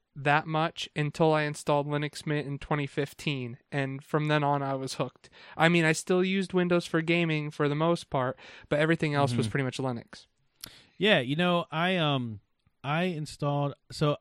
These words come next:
Speaker 2: I, right now I don't have a Windows box in the house, but, uh,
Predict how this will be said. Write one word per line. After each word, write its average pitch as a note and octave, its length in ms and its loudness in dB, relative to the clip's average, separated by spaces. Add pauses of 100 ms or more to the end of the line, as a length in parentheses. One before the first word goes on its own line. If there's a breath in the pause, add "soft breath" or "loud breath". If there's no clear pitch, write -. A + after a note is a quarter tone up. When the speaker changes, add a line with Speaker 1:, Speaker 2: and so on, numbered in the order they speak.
(120)
Speaker 2:
I, F3+ 280 2
right F3+ 280 4
now E3+ 260 2
I D3 80 -2
don't D3+ 160 -4
have D#3 100 -4
a C#3 60 -4
Windows C#3 300 -2
box A#2+ 300 -6
in A#2+ 60 -4
the A2+ 60 -4
house, A2+ 260 -2
but, A#2 260 -4 (440 soft breath)
uh, A#2 460 -2